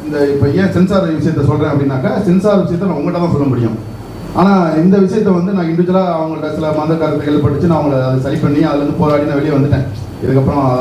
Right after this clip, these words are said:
அதுக்கப்புறம் அவங்க கேரியரை வந்து நான் கெடுத்துக்க விரும்பல. ஏன்னா அவங்க வந்து தெரியாம தவறு பண்ணிட்டாங்க.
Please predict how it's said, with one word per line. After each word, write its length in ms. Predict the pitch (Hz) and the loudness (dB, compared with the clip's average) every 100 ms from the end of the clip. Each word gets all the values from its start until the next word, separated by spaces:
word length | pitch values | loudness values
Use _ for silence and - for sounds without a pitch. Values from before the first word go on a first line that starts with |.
| - | 0
அதுக்கப்புறம் 520 | 139 139 139 151 - | 0 0 0 0 0
அவங்க 180 | 143 156 147 135 131 143 | -2 -2 0 0 0 0
கேரியரை 320 | 185 185 165 | 0 2 0
வந்து 180 | 151 156 | -2 -4
நான் 100 | 139 | -4
கெடுத்துக்க 300 | 139 135 131 | -2 0 2
விரும்பல. 280 | 123 113 - - - - - | 0 -2 -4 -6 -10 -10 0
ஏன்னா 140 | 175 175 | 2 4
அவங்க 220 | 165 185 | 2 2
வந்து 240 | 180 180 202 190 170 165 | 0 0 0 0 -2 -2
தெரியாம 400 | 175 196 202 180 | 2 4 4 2
தவறு 200 | 170 185 | 0 0
பண்ணிட்டாங்க. 340 | 160 143 135 | -2 -2 -6